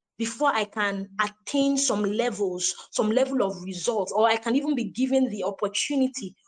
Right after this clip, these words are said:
to show what I carry." While some other people, there are other people on the other, um, on the other, uh, on the other end of the spectrum that says that, "See, you know what? I have, you know, I have God. I have God's name.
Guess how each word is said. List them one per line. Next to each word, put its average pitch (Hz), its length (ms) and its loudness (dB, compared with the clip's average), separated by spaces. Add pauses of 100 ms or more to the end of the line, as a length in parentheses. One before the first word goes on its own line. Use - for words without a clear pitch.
(100)
to 226 100 0
show 285 180 4
what 226 200 4
I 185 80 -2
carry." 190 360 -2 (1200)
While 294 200 4
some 247 200 0
other 302 240 2
people, 208 540 0 (160)
there 220 140 2
are 202 100 2
other 320 140 2
people 294 260 -2
on 214 120 0
the 214 140 -6
other, 254 240 2 (360)
um, 196 260 0
on 220 160 0
the 214 140 -2
other, 247 420 4 (400)
uh, 202 220 0
on 214 100 4
the 214 120 0
other 262 300 4
end 233 160 2
of 190 80 -2
the 190 80 -6
spectrum 220 440 -6
that 190 140 -4
says 233 260 -6
that, 180 180 -4
"See, 208 240 -8
you 196 140 -4
know 247 80 4
what? 180 180 0 (240)
I 196 300 -2
have, 220 320 2 (680)
you 202 80 -4
know, 208 120 2
I 190 80 4
have 196 280 2
God. 170 260 -2 (420)
I 185 60 -4
have 196 240 0
God's 185 240 -2
name. 160 360 -10